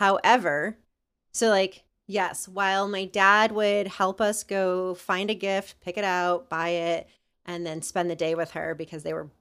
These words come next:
friends. You don't have to do that. You don't have to spend any time with your ex. I'm not saying do that by any means.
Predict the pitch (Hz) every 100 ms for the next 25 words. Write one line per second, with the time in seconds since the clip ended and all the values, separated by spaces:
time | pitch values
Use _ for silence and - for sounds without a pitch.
0 | _ 190 170 165 - 254 349 349 359 269
1 | 330 339 190 185 262 294 - 330 311 302
2 | 285 240 254 269 220 - - - - 190
3 | 214 - 220 208 190 175 185 160 202 214
4 | 170 - 180 175 175 202 185 139